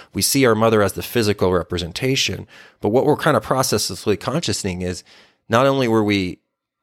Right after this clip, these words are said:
saw our mother as an extension of us, but we were an extension of the universe at this time. And again, we're, we're falling into our own. We're going through this, this stage of differenti-, differentiation. And so,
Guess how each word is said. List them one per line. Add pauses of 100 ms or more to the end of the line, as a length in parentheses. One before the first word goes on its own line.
(100)
saw (440)
our
mother
as
an
extension
of
us,
but
we
were (140)
an
extension
of
the
universe
at
this
time.
And
again,
we're, (460)
we're
falling
into
our
own.
We're
going
through
this, (320)
this
stage
of
differenti-,
differentiation.
And
so,